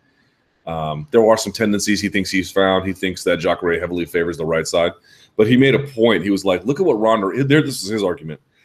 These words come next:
He goes, "Look what Ronda Rousey did, killing everybody with what she was really good at, what the, using the advantages she had over the rest of her contemporaries, right?" She was getting the, uh,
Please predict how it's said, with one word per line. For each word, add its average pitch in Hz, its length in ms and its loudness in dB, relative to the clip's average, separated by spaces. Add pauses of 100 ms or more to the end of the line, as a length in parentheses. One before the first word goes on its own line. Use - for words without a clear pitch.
(240)
He 113 80 -2
goes, 113 200 4
"Look 156 160 2
what 170 120 4
Ronda 131 280 4
Rousey 92 520 0
did, 67 220 -10 (880)
killing 131 320 -2
everybody 73 400 -10 (180)
with 87 400 -6
what 95 200 -6
she - 160 -4
was 92 220 -2
really 92 200 -2
good 78 160 -2
at, 71 80 -10
what - 100 -16 (120)
the, 90 280 -2 (120)
using 127 360 4
the 107 80 4
advantages 98 380 0
she 113 180 -6
had 95 180 0
over 85 120 -4
the 87 80 -4
rest 82 180 -12
of - 60 -20
her 71 80 -14
contemporaries, 82 720 -4 (500)
right?" 90 220 -2
She - 100 -6
was 78 120 -6
getting 87 260 -8
the, 85 180 -2
uh, 76 220 0